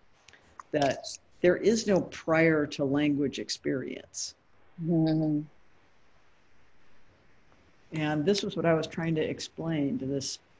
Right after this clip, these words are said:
Speaker 1: poet, you know, like, there's no prior to language experience. There's no way to, there's no way to even, there's no way to even actually even think about that.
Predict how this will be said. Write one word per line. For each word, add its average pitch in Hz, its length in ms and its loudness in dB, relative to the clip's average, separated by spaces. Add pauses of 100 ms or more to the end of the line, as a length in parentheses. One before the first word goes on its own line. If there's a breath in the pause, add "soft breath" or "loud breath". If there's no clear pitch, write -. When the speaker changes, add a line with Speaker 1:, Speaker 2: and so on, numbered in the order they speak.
(120)
Speaker 1:
poet, - 480 -6
you 156 80 -6
know, 139 300 -2
like, 139 220 -6
there's 165 260 -2
no 202 260 -2 (140)
prior 175 360 2
to 160 160 -8
language 151 440 -2
experience. 143 720 -4
There's 160 200 -6
no 185 120 0
way 180 180 4
to, 170 200 0 (760 soft breath)
there's 180 160 -6
no 208 100 2
way 190 160 6
to 170 60 2
even, 170 600 2 (1160)
there's 208 240 4
no 240 80 8
way 214 140 6
to 185 60 6
even 180 260 4
actually 170 380 0
even 175 300 4
think - 280 0
about - 300 -2
that. - 240 -8